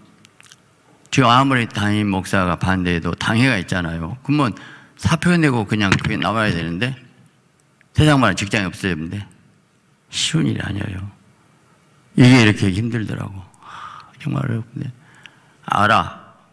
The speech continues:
구십 프로 이상 불교 그놈 알아요. 근데 못 나와. 못 나와.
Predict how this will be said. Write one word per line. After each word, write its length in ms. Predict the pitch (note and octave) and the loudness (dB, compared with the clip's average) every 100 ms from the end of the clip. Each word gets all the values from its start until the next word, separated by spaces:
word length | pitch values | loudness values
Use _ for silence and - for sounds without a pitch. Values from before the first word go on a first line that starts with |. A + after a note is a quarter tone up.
| _ | _
구십 420 | - A#2+ A2 C3+ B2+ | -10 -6 -4 -4 -4
프로 220 | A2+ G2 | -4 -2
이상 320 | F#2 F#2 E2 | -2 -4 -4
불교 360 | - A2 G#2 F#2 | -6 -4 -4 -4
그놈 260 | - F#2+ | -4 -4
알아요. 420 | - - - - - _ _ _ _ - - - _ _ - - | -4 -4 -6 -8 -16 _ _ _ _ -20 -20 -20 _ _ -20 -2
근데 260 | A2 G2+ F#2 | 2 4 4
못 160 | E2 | 4
나와. 760 | E2 D#2 D#2+ D#2+ E2 D#2 E2 - - | 2 0 0 -2 -6 -10 -16 -18 -8
못 120 | C3+ | -4
나와. 600 | C3+ A#2 G#2+ G#2+ G2+ F#2+ | -2 -2 -2 -4 -8 -12